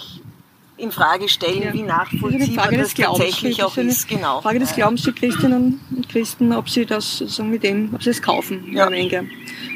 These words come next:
Speaker 2: Äh, im Mittelalter war's durchaus so, ja.
Speaker 1: Mhm.
Speaker 2: Und bei den Uto-, utopischen, wenn wir jetzt sozusagen bei, bei den sozialpolitischen Utopien bleiben, die eben einsetzen so im, im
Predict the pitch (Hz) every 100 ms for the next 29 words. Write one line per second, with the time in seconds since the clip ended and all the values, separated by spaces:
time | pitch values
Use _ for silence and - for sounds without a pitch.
0 | - 202 196 214 226 214 202 202 202 226
1 | 226 214 185 180 196 202 - 277 339 -
2 | - - 226 240 240 262 - 214 262 269
3 | 254 240 254 233 240 240 233 226 220 220
4 | 233 - 190 190 214 233 233 294 285 262
5 | 240 247 262 220 190 226 240 233 - 214
6 | 233 - 233 226 208 214 220 214 214 208